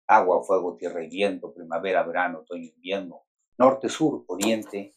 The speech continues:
poniente. Y entonces bajaron aquí a la tierra. Pero en la tierra, para vivir aquí,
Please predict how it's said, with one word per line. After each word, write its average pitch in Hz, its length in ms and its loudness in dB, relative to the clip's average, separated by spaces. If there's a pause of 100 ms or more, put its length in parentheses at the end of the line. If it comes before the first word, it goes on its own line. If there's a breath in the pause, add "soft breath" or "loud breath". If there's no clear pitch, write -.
(360)
poniente. - 480 -10 (1400)
Y 107 80 -4
entonces 131 680 2 (1120)
bajaron 95 400 4
aquí 87 240 -4
a 87 60 2
la 87 160 -6
tierra. - 300 -12 (1600)
Pero 143 140 8
en 147 60 10
la 147 140 8
tierra, 180 560 8 (1500)
para 123 180 6
vivir 139 260 8
aquí, 170 460 4